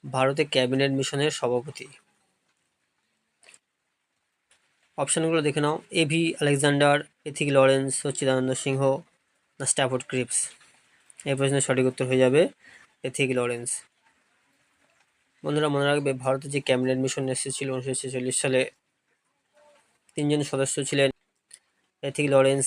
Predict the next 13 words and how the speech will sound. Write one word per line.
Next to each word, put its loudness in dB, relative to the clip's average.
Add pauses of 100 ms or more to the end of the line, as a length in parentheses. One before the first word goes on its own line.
এ 0
ভি 0
আলেকজান্ডার 0
আর -2
স্ট্যাফোর্ড -4
ক্রিপস, -4 (100)
এদের -2
মধ্যেই 0 (1400)
প্যাথিক -6
লরেন্স -2
ছিলেন -4 (140)
সভাপতি। -6 (3000)
পরবর্তী 4